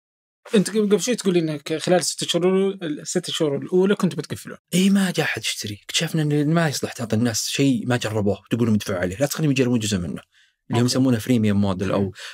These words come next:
Speaker 2: جزء مجاني، جزء مدفوع، زي يوتيوب مثلًا، أو زي دروب بوكس. هذه خدمة مشهورة، آه، خ-، نموذج عمل مشهور. إنك تقول للناس: "أنا عندي شيء مجاني، جربني. جاز لك، ادفع لي شيء على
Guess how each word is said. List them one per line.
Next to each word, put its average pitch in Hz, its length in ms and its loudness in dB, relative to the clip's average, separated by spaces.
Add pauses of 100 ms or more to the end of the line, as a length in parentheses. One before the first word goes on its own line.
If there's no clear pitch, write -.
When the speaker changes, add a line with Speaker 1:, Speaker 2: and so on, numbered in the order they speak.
(160)
Speaker 2:
جزء 120 160 2
مجاني، 107 440 2
جزء 101 160 2
مدفوع، 95 280 -2
زي 117 160 2
يوتيوب 107 340 -2
مثلًا، - 440 -12
أو 95 160 -6
زي 87 160 -6
دروب 104 280 -2
بوكس. - 440 -6
هذه - 120 -2
خدمة 113 280 0
مشهورة، 101 340 -2
آه، 113 140 2
خ-، 107 100 -6
نموذج 117 560 2
عمل 190 200 2
مشهور. 202 300 -2 (460)
إنك 208 80 4
تقول 214 180 4
للناس: 196 240 2
"أنا 196 80 4
عندي 220 160 4
شيء 160 140 2
مجاني، 104 520 0 (240)
جربني. 104 400 2
جاز 160 300 2
لك، 220 240 0
ادفع 151 200 0
لي 139 160 2
شيء 113 360 0 (360)
على 117 400 2